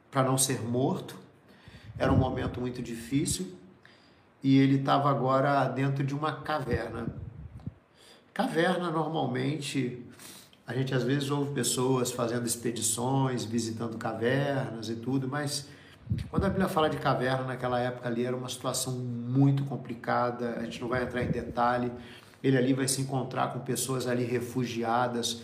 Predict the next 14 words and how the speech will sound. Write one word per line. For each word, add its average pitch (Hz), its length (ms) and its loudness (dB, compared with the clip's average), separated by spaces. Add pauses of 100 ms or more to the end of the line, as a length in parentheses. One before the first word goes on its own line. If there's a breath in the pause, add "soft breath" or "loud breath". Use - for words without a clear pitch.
(220 loud breath)
com 131 100 -4
pessoas 131 460 -2
abrigadas, 120 920 0 (220 loud breath)
pessoas, 127 560 0
é, 135 60 -2
é, - 20 2
é, 135 40 0 (500)
é, - 180 -2 (300 loud breath)
endividadas, 127 920 2
amarguradas, 123 880 2
como 123 240 -4
diz 120 320 -2
a 120 80 0
Bíblia. 127 580 0